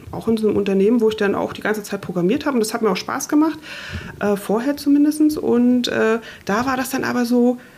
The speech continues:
vierzig Stunden lang, wochenlang nur programmieren. Da dachte ich so,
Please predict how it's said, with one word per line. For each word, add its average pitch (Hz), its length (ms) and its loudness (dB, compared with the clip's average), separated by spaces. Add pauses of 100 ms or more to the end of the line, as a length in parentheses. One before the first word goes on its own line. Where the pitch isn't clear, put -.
(180)
vierzig 240 400 -2
Stunden 254 340 -2
lang, 254 340 -2 (140)
wochenlang 247 720 0 (240)
nur 254 420 4
programmieren. 247 680 4
Da 254 60 4
dachte 233 120 -4
ich 185 60 -6
so, 185 80 -2